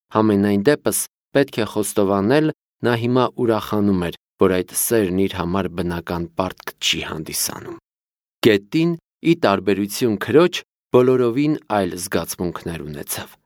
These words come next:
Նրա բնավորությունը խորապես դյուրընտել էր, և նա իսկական սիրով էր սիրում իր կարծեցյալ հորը, թեև ոչ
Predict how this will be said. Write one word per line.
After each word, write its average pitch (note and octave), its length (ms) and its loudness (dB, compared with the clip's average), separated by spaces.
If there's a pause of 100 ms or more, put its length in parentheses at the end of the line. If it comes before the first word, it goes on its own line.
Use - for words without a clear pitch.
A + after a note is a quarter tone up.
(800)
Նրա C#3+ 200 6
բնավորությունը D3+ 800 2
խորապես B2+ 540 0 (100)
դյուրընտել A#2+ 680 2
էր, E2+ 120 -2 (180)
և A#2 200 2
նա C3+ 160 2
իսկական C3 640 -2
սիրով B2+ 420 2
էր A2+ 140 0
սիրում F2+ 360 -4
իր F2 160 -6
կարծեցյալ E2+ 760 -2
հորը, E2+ 300 2 (260)
թեև A2 280 2 (100)
ոչ A2 240 4